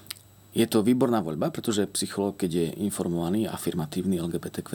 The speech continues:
I plus, e, tak, e, môže potom ďalej nasmerovať, e, človeka, a to na to sexuologické a psychiatrické vyšetrenie, ktoré je potrebné, ktoré je súčasťou toho procesu.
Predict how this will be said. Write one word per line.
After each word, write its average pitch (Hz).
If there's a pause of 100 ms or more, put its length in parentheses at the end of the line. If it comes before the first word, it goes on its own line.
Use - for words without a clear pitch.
I 87
plus, -
e, 90 (680)
tak, -
e, 90 (840)
môže 104
potom 90
ďalej 90
nasmerovať, 85
e, - (480)
človeka, 139
a 104
to 90
na 80
to 80
sexuologické -
a 151
psychiatrické -
vyšetrenie, - (240)
ktoré 92
je 90 (140)
potrebné, -
ktoré 73
je 76
súčasťou -
toho -
procesu. -